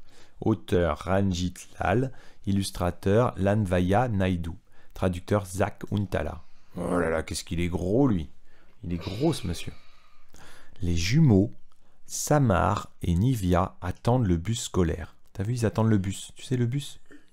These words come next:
C'est le bus pour aller à l'école. Ne te retourne surtout pas, siffle Samar à sa sœur. Il nous regarde.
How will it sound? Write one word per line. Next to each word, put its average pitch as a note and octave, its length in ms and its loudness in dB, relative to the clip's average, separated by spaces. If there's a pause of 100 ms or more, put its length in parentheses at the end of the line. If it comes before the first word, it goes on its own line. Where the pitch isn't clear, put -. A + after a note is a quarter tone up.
(560)
C'est - 160 -4
le G2+ 80 4
bus A#2+ 240 -2
pour G2+ 200 2
aller G#2+ 140 4
à A2 60 4
l'école. F#2 400 -2 (1120)
Ne - 580 -16 (100)
te D#4+ 80 -2
retourne A#2+ 560 -4
surtout - 440 0
pas, - 380 -4 (520)
siffle - 480 -2
Samar F2+ 440 4
à E2 80 -2
sa - 160 -4
sœur. - 400 -4 (400)
Il A2+ 160 -6
nous A#2+ 100 0
regarde. A#2 720 0